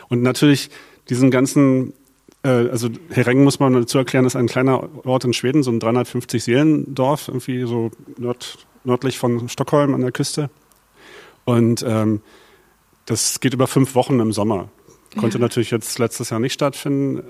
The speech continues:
Speaker 1: Also nicht, dass ich da regelmäßig bin, aber ich hab,
Speaker 2: <laughs>
Speaker 1: äh, wie gesagt, dieser, und diese Stimmung, du kommst da rein und hast diesen Ballsaal und alle sind am Lindy Hop und,
Speaker 2: Ja.
Speaker 1: äh, beim Boa-Stand und das ist der Hammer. Das
Speaker 2: Es
Speaker 1: ist
Speaker 2: ist
Speaker 1: wirklich so ein Camp. Das ist so, das ist so wie, wie Schullandheim und alles zusammen und
Speaker 2: Ja.
Speaker 1: alle sind da und, und, und, und haben sich lieb und sind irgendwie,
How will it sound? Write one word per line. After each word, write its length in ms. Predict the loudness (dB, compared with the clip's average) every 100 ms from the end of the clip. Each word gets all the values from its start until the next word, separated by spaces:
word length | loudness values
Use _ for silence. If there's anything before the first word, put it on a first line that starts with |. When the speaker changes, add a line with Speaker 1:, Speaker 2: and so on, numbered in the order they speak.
| -6
Speaker 1:
Also 160 | 2
nicht, 140 | 2 4
dass 80 |
ich 100 | 0
da 100 | 2
regelmäßig 460 | 0 4 4 2 2
bin, 160 | 4 4
aber 120 | 2
ich 80 | -2
hab, 100 | -6
Speaker 2:
<laughs> 140 | -4
Speaker 1:
äh, 180 | -2 -2
wie 40 |
gesagt, 220 | 0 -2 -2
dieser, 280 | 0 0 -2 -20 -20 -20 -4
und 140 | -2
diese 160 | 2 2
Stimmung, 400 | 2 2 2 0
du 80 | 2
kommst 260 | 0 0
da 80 | 0
rein 240 | 0 2
und 140 | 0 -2
hast 200 | -6 -8
diesen 180 | -4 -4
Ballsaal 500 | -4 -6 -6 -6 -6
und 120 | -10
alle 180 | -10 -10
sind 200 | -8 -10
am 160 | -8 -8
Lindy 240 | -8 -8
Hop 240 | -10 -12
und, 140 | -10 -8
Speaker 2:
Ja. 400 | -8 -8 -6 -6
Speaker 1:
äh, 20 |
beim 220 | -6 -6
Boa-Stand 460 | -4 -4 -2 -4 -4 -10 -8
und 240 | -8 -8
das 100 | -10
ist 200 | -12 -14
der 240 | -14 -14 -10
Hammer. 220 | -10 -10 _ _ _ _ _ _ _ _
Das 100 | -8
Speaker 2:
Es 60 | -4
Speaker 1:
ist 60 |
Speaker 2:
ist 40 | -4
Speaker 1:
wirklich 200 | -4 -2
so 60 | -2
ein 100 | -4
Camp. 400 | -4 -2 -2 -4
Das 140 | -12
ist 120 | -8
so, 220 | -4 -4
das 160 | -4 -10
ist 140 | -10 -8
so 140 | -6
wie, 180 | -6 -6
wie 120 | -8
Schullandheim 640 | -6 -2 -2 -2 -4 -4 0
und 120 | 0
alles 280 | -2 -8 -10
zusammen 320 | -10 -10 -8
und 140 | -10 -6
Speaker 2:
Ja. 160 | -6
Speaker 1:
alle 160 | -4 -4
sind 200 | -6 -6
da 180 | -4 -4
und, 240 | -6 -14
und, 240 | -14 -12 -12
und, 240 | -14 -14
und 240 | -16 -12
haben 120 | -8 -6
sich 140 | -6
lieb 220 | -6 -8 -8
und 200 | -10 -8
sind 240 | -8 -8
irgendwie, 420 | -10 -8 -6 -8